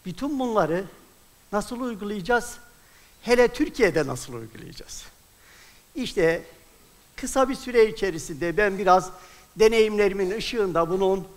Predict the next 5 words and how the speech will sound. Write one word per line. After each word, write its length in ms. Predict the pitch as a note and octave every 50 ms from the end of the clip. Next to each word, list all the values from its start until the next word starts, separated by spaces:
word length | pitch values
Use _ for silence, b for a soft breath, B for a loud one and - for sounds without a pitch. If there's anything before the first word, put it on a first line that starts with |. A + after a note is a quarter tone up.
| b b b b b b -
nasıl 320 | A3+ C4 B3 B3+ - A3+
uygulanabileceğinin 1300 | A3 G#3+ G#3+ F#3 F#3 G3 G#3 G#3+ G#3+ A3+ G#3 G3 G3 F#3 E3+ C#3 C#3 E3+ D#3+ D#3+ E3 G3 A3+ A3+ G#3+ F3 - b b b b b b b b b b b b _ _
ipuçlarını 800 | - E4+ D#4+ - D4 D#4 - - - - A#3 G3+ F#3+ F3 E3+ D#3+
vermeye 440 | D#3 D3+ D3 D3 C#3 C#3 C3 B2+ A#2+
çalışacağım. 560 | - D3 C3+ A#2 G#2+ - C#3+ A#2 A#2 G#2+